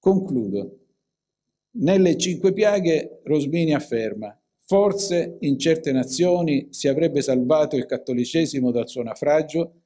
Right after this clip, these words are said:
sgravandolo a tempo dalle ricchezze malusate che il facevano pericolare.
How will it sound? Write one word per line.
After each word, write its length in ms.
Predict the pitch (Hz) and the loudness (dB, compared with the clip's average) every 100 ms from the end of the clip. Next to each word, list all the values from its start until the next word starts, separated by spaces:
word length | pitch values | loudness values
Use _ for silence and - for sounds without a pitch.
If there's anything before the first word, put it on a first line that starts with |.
| _ | _
sgravandolo 840 | - 117 156 156 170 196 185 156 139 | -10 -4 0 2 2 2 2 2 2
a 120 | 135 | 0
tempo 440 | - 170 175 170 131 | 0 2 2 0 0
dalle 240 | 127 127 | 2 2
ricchezze 600 | 127 123 160 156 - 127 | 0 0 0 0 0 0
malusate 880 | 123 127 123 - 135 147 143 120 _ _ _ - | 2 2 0 0 0 0 -2 -6 _ _ _ -4
che 100 | 147 | -2
il 120 | 127 | 0
facevano 580 | 139 131 143 139 131 127 | -2 0 2 2 2 0
pericolare. 720 | 123 117 113 98 90 87 | -2 -2 -4 -4 -6 -10